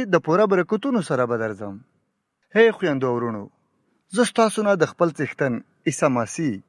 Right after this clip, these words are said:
او هغې مینې په خاطر چې روح القدس یې تاسو ته درکوي، غوښتنه کوم چې زما سره په هلو ځلو کې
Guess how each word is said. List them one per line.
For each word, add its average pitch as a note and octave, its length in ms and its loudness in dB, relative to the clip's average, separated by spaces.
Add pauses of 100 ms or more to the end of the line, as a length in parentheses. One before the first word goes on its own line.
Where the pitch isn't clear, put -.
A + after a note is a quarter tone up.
او D#3 80 4
هغې A3+ 420 2
مینې F#3 240 -2
په D#3 120 2
خاطر A#2+ 300 -4 (380)
چې - 140 -16
روح C3+ 160 -2
القدس G3 420 -2
یې G3 180 -2
تاسو D#3+ 240 0
ته B2+ 120 -2
درکوي، G#2 380 -8 (220)
غوښتنه F#3 500 0
کوم G#2 260 -4 (760)
چې - 140 -6
زما C#3+ 220 4
سره C#3+ 220 4
په C3+ 120 -2
هلو F3+ 260 2
ځلو A#3 260 2
کې A#3+ 120 0